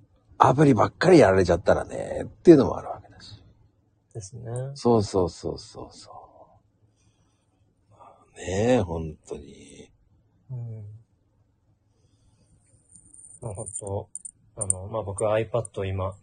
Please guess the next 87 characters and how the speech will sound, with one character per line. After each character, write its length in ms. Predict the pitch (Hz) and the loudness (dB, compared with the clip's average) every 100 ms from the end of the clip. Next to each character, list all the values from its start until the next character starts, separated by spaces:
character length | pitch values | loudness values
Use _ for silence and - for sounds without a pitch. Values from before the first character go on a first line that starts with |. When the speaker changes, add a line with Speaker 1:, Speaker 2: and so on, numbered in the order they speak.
| - | -14
Speaker 2:
持 100 | 101 | -14
っ 40 | |
て 100 | 95 | -10
ま 120 | 95 | -12
す 80 | 92 | -12
け 100 | - | -14
ど、 260 | 101 101 85 _ _ _ _ _ _ _ _ _ _ | -14 -14 -18 _ _ _ _ _ _ _ _ _ _
ま 120 | 123 | -6
あ、 120 | 98 - | -6 -6
ま 80 | 110 | -8
あ 40 | |
も 100 | 110 | -6
ち 100 | - | -6
ろ 60 | 107 | -6
ん 40 | |
ス 140 | - | -6
マ 80 | 113 | -8
ホ 120 | 98 | -6
で 60 | 107 | -8
も 120 | 101 | -8
で 100 | 92 | -10
き 100 | 92 | -12
る 80 | 95 | -14
し、 140 | - | -10
あ 80 | 113 | -8
の、 340 | 98 92 92 90 | -6 -6 -8 -6
ガ 120 | 120 | -2
レ 140 | 117 185 | 0 -2
ー 40 | |
ジ 120 | 175 | -2
バ 100 | 165 | -4
ン 60 | 139 | -4
ド 120 | 90 | -6
が 100 | 90 | -8
あ 20 | |
り 80 | 95 | -10
ま 100 | 101 | -10
す 100 | 95 | -12
か 100 | 92 | -14
ら 40 | |
ね。 240 | 87 87 92 _ _ _ _ _ _ _ | -14 -14 -16 _ _ _ _ _ _ _
ガ 80 | 117 | -4
レ 140 | 127 | -2
ー 20 | 135 | -2
ジ 100 | 120 | -4
バ 120 | 131 | -6
ン 40 | |
ド 80 | 95 | -6
で 60 | 90 | -10
フ 80 | |
ァ 100 | - | -8
ミ 140 | 117 113 | -8 -8
コ 120 | - | -8
ン 60 | 107 | -10
の 80 | |
曲 200 | 101 113 | -10 -14
も 80 | 92 | -14
作 160 | 90 - | -12 -8
れ 60 | 104 | -8
ま 80 | |
す 80 | 101 | -6
か 80 | - - | -2 2
ら 80 | 190 | 2
ね 80 | 160 | 2
っ 40 | |
て 160 | - 165 | 0 -2
い 40 | |
う。 60 | 135 - - - | -2 -6 -8 -8
Speaker 1:
そ 220 | - - | -8 -10
っ 120 | - | -10
か 180 | - - | -8 -6
そ 200 | 98 - | -2 0
っ 60 | 107 | 0
か 180 | - 127 | -2 -4
そ 160 | - | 0
っ 40 | 139 | 0
か。 200 | - 226 | 2 6
Speaker 2:
<laughs> 200 | 220 - 214 - 220 - _ - _ - - - - - _ _ _ _ _ _ _ _ _ _ _ _ _ _ _ _ _ _ _ | 6 6 4 4 -2 -6 _ -20 _ -6 -6 -8 -20 -20 _ _ _ _ _ _ _ _ _ _ _ _ _ _ _ _ _ _ _
そ 80 | 120 | -12
う 0 | |
い 20 | |
う 20 | |
と 100 | 107 | -8
こ 100 | 90 | -8
で 60 | 95 | -8
す 140 | - | -14
ね。 80 | - | -12